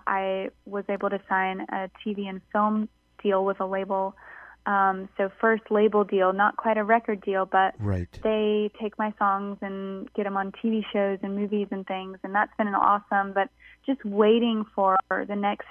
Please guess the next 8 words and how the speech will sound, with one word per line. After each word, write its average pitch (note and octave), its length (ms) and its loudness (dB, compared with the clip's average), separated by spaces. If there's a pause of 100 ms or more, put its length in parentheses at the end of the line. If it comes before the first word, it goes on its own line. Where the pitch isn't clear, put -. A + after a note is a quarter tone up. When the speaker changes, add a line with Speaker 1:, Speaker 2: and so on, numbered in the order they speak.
(100)
Speaker 1:
big G3+ 200 0
move G3 300 -4
in F#3+ 120 -6
my F#3+ 180 -4
career, G#3+ 540 -2 (260)
and F#3+ 540 -4 (120)
also, G3 680 2
um, F#3+ 380 -2